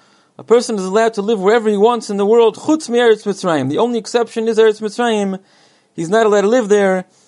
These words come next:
And he says, "B'shloisha mekaymis hisira kosov shalei loshav Mitzrayim." The Torah gave three lavin to live in Mitzrayim.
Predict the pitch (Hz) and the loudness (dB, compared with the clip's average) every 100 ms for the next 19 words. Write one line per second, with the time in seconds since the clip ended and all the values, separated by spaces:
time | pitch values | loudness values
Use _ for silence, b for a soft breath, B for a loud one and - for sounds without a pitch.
0 | b - 156 160 180 160 - 233 269 240 | b -10 -6 -4 -4 -4 0 0 2 0
1 | 220 240 254 233 214 190 240 240 226 240 | 0 0 0 0 -2 -6 -2 0 0 0
2 | 254 226 208 175 - 190 196 233 220 180 | -2 2 0 0 -4 -2 2 2 0 -4
3 | 185 180 240 226 196 190 185 b b b | -6 -6 -4 -2 -4 -6 -10 b b b
4 | - 220 233 214 202 - 247 220 247 202 | -4 0 0 0 -4 -4 -4 2 2 2
5 | 190 190 196 196 180 160 151 123 120 98 | -4 -4 -2 -2 -2 -6 -4 -4 -6 -14